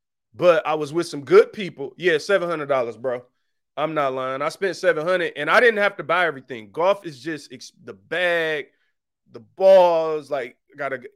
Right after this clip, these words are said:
everything is expensive. You go in a golf store, the shoe, oh, the shoes, like, those shoes comfortable. I might,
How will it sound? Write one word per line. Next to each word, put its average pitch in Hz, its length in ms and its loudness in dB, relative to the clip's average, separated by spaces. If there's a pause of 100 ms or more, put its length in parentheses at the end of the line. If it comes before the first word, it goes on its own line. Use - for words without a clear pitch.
everything 226 560 0
is 185 140 -8
expensive. 160 580 -10
You 180 120 -14
go 220 220 0
in 196 80 -4
a 170 40 -4
golf 185 300 -2
store, 190 260 -4
the 131 80 -10
shoe, 214 320 -12
oh, 170 100 -4
the 127 80 -10
shoes, 202 580 -10
like, 127 260 -6 (440)
those 196 200 0
shoes 202 260 -10
comfortable. 120 480 -8
I 151 120 -6
might, 190 500 -4